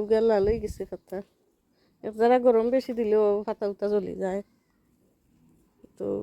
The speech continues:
আগের মাঝে কিলা পচে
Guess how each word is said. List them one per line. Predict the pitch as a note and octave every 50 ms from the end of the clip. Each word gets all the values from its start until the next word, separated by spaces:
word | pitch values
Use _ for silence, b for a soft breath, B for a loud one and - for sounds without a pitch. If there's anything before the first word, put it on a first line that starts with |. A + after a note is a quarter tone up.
| G#3+ G3+ G3+ B B B B B B B B _ - A3+ A3 G#3+ G#3+ G#3 - - A3 - _ _ _ _ - - - - - - - - - - _ - - - F#2+
আগের | F#3 G3 G3 G3+ G3+
মাঝে | G3+ G3 F#3 G3 G3
কিলা | - - G3+ G3 G3+ -
পচে | - - - -